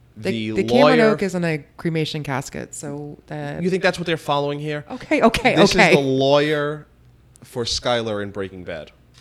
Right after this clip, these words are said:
Speaker 2: She's done a bunch
Speaker 1: Oh,
Speaker 2: of other
Speaker 1: is
Speaker 2: stuff,
Speaker 1: it?
Speaker 2: too. Yeah.
Speaker 1: Okay.
Speaker 2: Uh, so after this funeral, right,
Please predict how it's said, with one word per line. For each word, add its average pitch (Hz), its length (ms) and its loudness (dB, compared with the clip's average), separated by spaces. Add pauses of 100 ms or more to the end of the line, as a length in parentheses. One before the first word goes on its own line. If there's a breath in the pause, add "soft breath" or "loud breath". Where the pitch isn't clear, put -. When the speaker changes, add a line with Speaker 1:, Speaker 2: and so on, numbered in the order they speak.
(920)
Speaker 2:
She's 147 160 -8
done 139 160 0
a - 20 -4
bunch - 180 2
Speaker 1:
Oh, 440 180 10
Speaker 2:
of 415 100 10
other 392 80 10
Speaker 1:
is 403 80 8
Speaker 2:
stuff, 480 120 10
Speaker 1:
it? 523 180 10
Speaker 2:
too. - 80 -18
Yeah. 208 80 6
Speaker 1:
Okay. 190 460 2 (1080 loud breath)
Speaker 2:
Uh, 135 400 6
so 156 180 0
after 190 300 2
this 160 160 -2
funeral, 101 500 -2
right, 107 300 -2